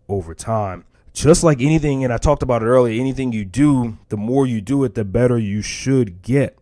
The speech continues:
Again, I'll say it again. The more you do something, the better you should get. So if you're not getting better, maybe that's not what you should be doing. But if you are putting in time, you should start to see the results. So for me, sales meetings, I, as I start to go on more and more sales meetings, I look at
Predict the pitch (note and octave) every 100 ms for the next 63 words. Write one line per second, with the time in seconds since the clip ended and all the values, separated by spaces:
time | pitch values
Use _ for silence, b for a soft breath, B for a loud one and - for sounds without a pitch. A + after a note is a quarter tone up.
0 | _ F#2+ A2+ A2 D#2+ G2 F#2+ G#2+ B2+ F2
1 | _ - F#2 A2+ D3+ C3+ G#2 D3+ - B2+
2 | A#2+ G#2+ F#2 A#2 A2+ G#2+ - B2+ A#2 F#2+
3 | C#3 G#2+ _ - - G2+ G2 F2 - -
4 | G#2 - G2 - F#3+ C#3 A#2+ G2+ F#2 F#2
5 | F2+ F#2 B2+ B2 A2 A2+ G2 - G#2 F#2+
6 | F#2 E2+ E2+ A#2 B2+ G2 F2 F#2 - b
7 | b b A2 - A2 - D3 - C3+ B2
8 | G#2+ F#2 A#2 D#3 C3+ A#2 b b b A#2
9 | C#3+ B2+ - A#2+ A2+ G#2 - G#2+ G2 G2+
10 | C3 - - - b b - A#2 - G#2+
11 | C#3 B2 - D#3 C#3+ G#2+ F#2+ E2+ F2+ A2+
12 | - A2 G#2+ A2+ A2 C3 B2+ A#2 A2+ G#2+
13 | G2+ A2+ A2 G2 F2+ B2 C#3+ A2+ G#2+ G#2
14 | G2+ F#2 G#2+ G#2+ G2